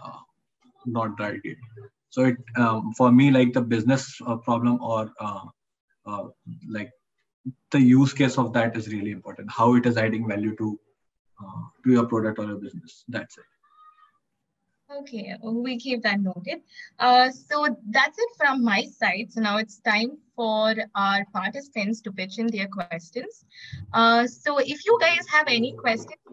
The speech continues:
Speaker 2: please unmute yourself, and it's time for you guys to ask your doubts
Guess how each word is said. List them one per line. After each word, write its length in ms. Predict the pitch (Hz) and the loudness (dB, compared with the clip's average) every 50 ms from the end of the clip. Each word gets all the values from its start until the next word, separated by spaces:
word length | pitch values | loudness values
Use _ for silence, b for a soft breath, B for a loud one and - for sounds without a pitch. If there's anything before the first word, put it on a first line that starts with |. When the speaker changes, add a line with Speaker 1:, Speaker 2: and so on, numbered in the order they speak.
| 254 247 247 | -18 -12 -6
Speaker 2:
please 340 | 240 233 247 262 285 294 285 - 277 - | -4 -2 -2 -2 -4 -6 -10 -10 -10 -6
unmute 680 | 220 214 214 214 220 220 220 220 220 226 233 254 277 - | -6 -4 -4 -2 -2 -2 -2 -2 -2 -2 -2 -4 -4 -6
yourself, 520 | 254 233 226 233 226 - 233 226 254 349 - _ _ - | -6 -6 -6 -6 -6 -4 -2 -2 -2 -4 -8 _ _ -8
and 400 | 220 208 196 190 190 190 202 - | -6 -4 -4 -4 -4 -4 -6 -10
it's 180 | - 202 - - | -16 -20 -12 -6
time 180 | - 214 220 220 | -2 -2 -2 -2
for 80 | 226 | -2
you 320 | 220 208 208 214 214 214 214 214 202 | -4 -6 -6 -6 -10 -12 -12 -10 -8
guys 220 | 208 196 208 - - | -6 -6 -8 -8 -12
to 80 | - 196 | -14 -14
ask 280 | - - - - - _ - - - _ _ _ _ _ _ _ _ _ | -14 -14 -16 -18 -20 _ -20 -20 -20 _ _ _ _ _ _ _ _ _
your 220 | - 220 202 202 202 | -4 -4 -2 -2 -4
doubts 580 | 196 196 185 180 - - - _ - _ _ | -4 -4 -4 -4 -6 -8 -12 _ -20 _ _